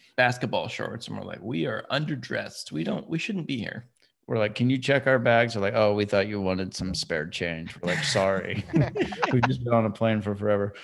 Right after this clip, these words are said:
Speaker 2: So we get to Hotel Commonwealth. We check our bags. Um, it's, I would say, around eight forty-five in the morning.
Speaker 1: Yeah.
Speaker 2: Wait,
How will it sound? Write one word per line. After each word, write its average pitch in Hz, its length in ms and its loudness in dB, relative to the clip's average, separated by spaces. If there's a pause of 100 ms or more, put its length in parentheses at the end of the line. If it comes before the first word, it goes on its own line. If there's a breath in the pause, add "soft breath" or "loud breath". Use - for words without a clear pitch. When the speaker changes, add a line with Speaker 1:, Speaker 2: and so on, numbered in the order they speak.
(160 loud breath)
Speaker 2:
So 160 320 8
we 156 220 2
get 147 140 4
to 147 80 4
Hotel 143 340 6
Commonwealth. 101 600 2
We 110 80 -2
check 110 300 0
our 113 120 6
bags. 92 680 0 (260)
Um, 95 720 -2
it's, - 380 -8
I 117 80 4
would 117 160 -2
say, 110 240 0
around 95 560 0 (160)
eight 113 260 -6
forty-five 120 640 0
in 117 80 -2
the 117 60 0
morning. 120 500 0 (1600)
Speaker 1:
Yeah. 123 360 0
Speaker 2:
Wait, 113 400 2